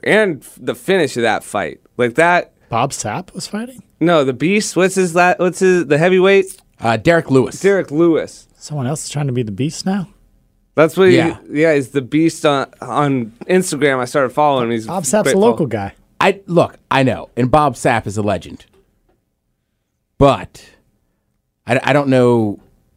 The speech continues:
Speaker 2: That he's on that level where he gets the jersey retired?
Speaker 3: I mean, he should. It's just, there's a lot of M M A fans that, frank-, and nothing bad against them, but they're just,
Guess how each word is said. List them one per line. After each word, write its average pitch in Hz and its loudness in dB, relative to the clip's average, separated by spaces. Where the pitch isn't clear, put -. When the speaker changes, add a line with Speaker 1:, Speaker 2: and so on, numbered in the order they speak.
Speaker 2:
That 123 0
he's 127 0
on 127 -2
that 110 -4
level 117 -2
where 120 0
he 113 -2
gets 120 -2
the 113 -6
jersey 120 0
retired? 131 0
Speaker 3:
I 208 2
mean, 240 6
he 202 2
should. 208 2
It's 196 -4
just, 196 0
there's 214 4
a 196 0
lot 151 2
of 139 0
M 139 2
M 131 4
A 127 2
fans 127 0
that, 107 -4
frank-, 123 -2
and 190 2
nothing 196 2
bad 175 2
against 104 -4
them, 104 0
but 135 -2
they're 160 4
just, 139 -4